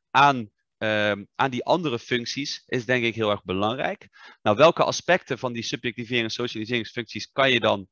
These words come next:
stimuleren? Ik zou dat even apart houden. Qua subjectivering, dat zit hem vooral in hoe je je leerdoelen opstelt. Vaak zijn leerdoelen heel erg gericht op domeinspecifieke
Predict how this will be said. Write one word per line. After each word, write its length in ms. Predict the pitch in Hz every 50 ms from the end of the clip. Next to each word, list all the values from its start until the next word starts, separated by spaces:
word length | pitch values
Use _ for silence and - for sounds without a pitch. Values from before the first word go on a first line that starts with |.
| _ _
stimuleren? 800 | - - - - 127 117 104 101 107 117 127 160 165 185 214 - _ - - _ _
Ik 140 | - 131 -
zou 160 | - 147 135
dat 120 | 131 123
even 240 | 95 127 120 120 -
apart 420 | - 107 - - 151 160 170 -
houden. 400 | - 147 147 151 165 165 180 175 _
Qua 140 | _ - 131
subjectivering, 1400 | - - - - 180 - - 156 147 - - 117 104 135 147 165 190 185 185 180 185 180 _ - - - - _ _
dat 160 | - 139 131
zit 200 | - - 180 170
hem 140 | - 170 143
vooral 440 | 117 127 127 120 135 143 147 151 -
in 300 | - - 131 127 123 110
hoe 180 | 101 123 147 143
je 120 | 151 135
je 120 | 120 120 120
leerdoelen 640 | 113 113 123 143 151 147 131 98 113 110 98 95 -
opstelt. 560 | - - - - - 110 87 - - - - _ _ _
Vaak 320 | _ - - 156 170 202 -
zijn 220 | - - 135 127
leerdoelen 480 | 123 131 151 170 160 131 147 143 139 123
heel 180 | 135 143 147
erg 140 | 139 127 -
gericht 380 | - 117 107 127 139 147 - - -
op 160 | 110 110 _ _
domeinspecifieke 1160 | 101 117 117 110 113 120 131 143 147 139 - - 131 123 - - - - - 151 - - 110